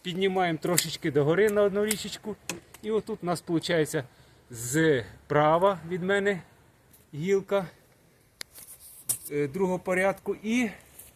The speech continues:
ну, хай буде ця мальопа, теж піде. Ми її трошки далі відпустимо, не будемо її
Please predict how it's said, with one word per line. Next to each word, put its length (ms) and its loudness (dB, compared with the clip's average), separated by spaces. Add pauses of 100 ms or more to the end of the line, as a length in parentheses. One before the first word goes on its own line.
(1400)
ну, 280 -10 (440)
хай 140 -2
буде 180 -2
ця 160 2
мальопа, 540 2 (200)
теж 260 0
піде. 440 -2 (520)
Ми 100 -4
її 120 -2
трошки 320 -4
далі 260 0
відпустимо, 520 -4
не 60 -2
будемо 380 -4
її 140 -4